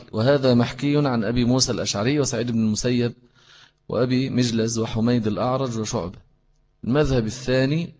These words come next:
أن النوم ينقض الوضوء بكل حال، يبقى الثاني بخلاف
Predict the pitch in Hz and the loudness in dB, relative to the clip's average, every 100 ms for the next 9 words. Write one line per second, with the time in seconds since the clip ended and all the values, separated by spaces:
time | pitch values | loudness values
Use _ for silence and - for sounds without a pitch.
0 | _ - 151 147 123 117 135 143 127 123 | _ -2 2 2 2 2 2 2 2 2
1 | 160 151 - 127 160 147 143 170 - - | 2 0 0 2 4 4 4 2 0 -6
2 | 120 - 123 120 - - - _ - 110 | -6 -2 -2 -2 -8 -14 -20 _ -12 -8
3 | 104 - - 135 139 110 123 139 | -6 -6 -4 -2 -2 -2 -4 -4